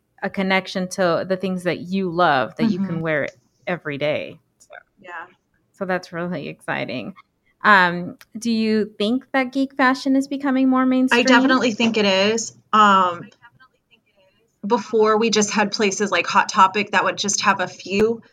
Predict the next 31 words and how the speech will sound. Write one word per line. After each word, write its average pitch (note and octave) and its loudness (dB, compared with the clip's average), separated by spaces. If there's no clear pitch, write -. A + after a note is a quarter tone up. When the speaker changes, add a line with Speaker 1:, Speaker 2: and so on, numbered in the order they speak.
Speaker 2:
things B3 2
in G#3+ 2
the G3 4
assortment. G#3+ 2
It - 0
was, G#3 0
like, G3+ 0
maybe G3+ 2
a E3+ -2
t-shirt, G3 0
and G#3 4
just A3+ 0
the C#4 4
assortment G3 2
was F3+ 0
just - -2
so C4 4
small. F#3+ 4
And, F3 -6
you G#3+ -6
know, G#3+ 2
you G3+ 0
maybe A3 0
have G#3+ 2
one G3 0
t-shirt G3 2
and F#3 0
everybody F3+ 0
had E3+ -2
that D#3+ -2
t-shirt. F3+ -2